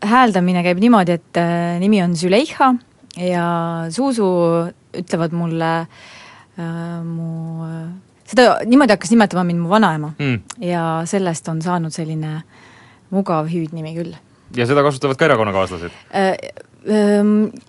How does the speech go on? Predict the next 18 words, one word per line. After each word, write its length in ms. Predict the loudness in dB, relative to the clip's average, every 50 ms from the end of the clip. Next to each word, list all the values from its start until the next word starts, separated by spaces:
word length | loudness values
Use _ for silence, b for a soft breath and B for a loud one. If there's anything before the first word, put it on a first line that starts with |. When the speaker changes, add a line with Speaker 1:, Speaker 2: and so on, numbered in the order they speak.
| _ 2
Speaker 1:
jah, 300 | 4 4 4 4 0 -4 0
põhimõtteliselt 420 | 2 4 4 4 4 2 0 -4 -2
küll, 180 | 0 2 2
aga 420 | 2 2 2 2 2 4 2 2 2
sellistel 500 | 0 0 -2 -2 -2 -2 0 0 0 2
ametlikemal, 1040 | 2 4 6 6 4 4 2 -2 -6 -4 -2 -2 -2 0 0 0 -2 -2 -2 0
äh, 540 | 0 0 0 0 -2 -2 -2 -2 -2 -4 -2 2
koosviibimistel 800 | 4 4 4 4 2 0 -2 -2 -2 -4 -4 -6 -6 -4 -4
ja 100 | -2 0
pöördumistel 720 | 2 2 2 2 2 0 -4 -4 -6 -8 -8 -8 -8 -6 -6
ja 80 | -6 -4
nii 100 | -2 0
edasi 260 | 0 0 0 0 -4 -6
ma 100 | -6 -6
ikkagi 220 | -8 -8 -6 -2 -2 0
eelistan, 400 | 0 -2 -4 -6 -6 -4 -4 -4
äh, 240 | -4 -6 -6 -6 -6
täisnime. 380 | -6 -6 -6 -6 -10 -12 -12